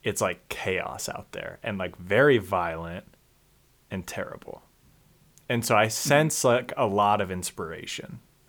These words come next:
Speaker 1: in fifth season from this Parable of the Sower. Um,
Speaker 2: Yeah, I can see it.
Speaker 1: and I'm into it. I actually kind of love it because it's interesting to see how the idea has, like, changed from a very, like,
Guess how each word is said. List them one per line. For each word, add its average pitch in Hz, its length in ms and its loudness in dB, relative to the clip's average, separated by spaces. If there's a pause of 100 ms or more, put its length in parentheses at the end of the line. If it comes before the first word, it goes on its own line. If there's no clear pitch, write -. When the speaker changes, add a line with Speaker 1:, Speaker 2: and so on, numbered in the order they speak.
(200)
Speaker 1:
in 87 440 -6 (760)
fifth - 240 0
season 82 540 -10
from 82 640 -10 (480)
this - 340 -10
Parable - 460 -12
of - 80 -20
the - 80 -10
Sower. - 420 -12 (720)
Um, 82 460 -16
Speaker 2:
Yeah, 120 180 -2
I 107 60 -4
can 123 120 -6
see - 140 -10
it. 107 160 -16 (640)
Speaker 1:
and 147 140 0
I'm 175 160 4
into 180 340 4
it. - 220 -8 (260)
I 139 120 6
actually 151 340 6
kind 151 240 4
of 113 100 2
love 113 300 4
it - 220 -12 (680)
because 123 320 2
it's 127 140 0
interesting 139 480 2
to 127 100 4
see 127 220 4
how 131 180 8
the 135 140 6
idea 117 500 4
has, 107 240 0
like, 101 160 2
changed 107 580 -2
from 113 120 -2
a 101 80 0
very, 98 420 0
like, 90 380 -6